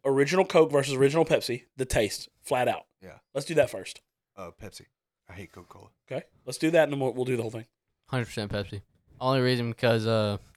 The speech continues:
Speaker 3: one time I went to the hospital 'cause I was, uh, uh, food went down the wrong hole. Three thousand dollar Pepsi saved my life. So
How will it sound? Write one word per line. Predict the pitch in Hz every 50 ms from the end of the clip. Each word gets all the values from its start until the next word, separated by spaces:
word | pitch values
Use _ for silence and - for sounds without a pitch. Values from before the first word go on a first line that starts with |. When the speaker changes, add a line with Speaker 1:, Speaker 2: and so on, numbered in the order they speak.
| _ _ _ _ _ _ _ _ _ _ _ _ _ _ _ _ _ _
Speaker 3:
one | - 113 117
time | - - 117 113 113 110 107 104 -
I | 101 101 101
went | 104 104 101
to | 104
the | 104
hospital | 104 104 - - 120 113 113 110
'cause | - 104 98
I | 101 101 104
was, | 98 98
uh, | 101 - - - - - - _ _ _ -
uh, | - - - _ -
food | 120 123 123
went | 120 117
down | 120 120 117
the | 120
wrong | 120 123 123
hole. | - 135 135 143 - _ _ _ _ _ _ _ _ _
Three | - 117 117
thousand | - 113 107 107 107 107
dollar | 104 101 95
Pepsi | - 113 104 95 95 90
saved | - 104 95
my | 95 90
life. | 92 95 92 90 -
So | - - 90 90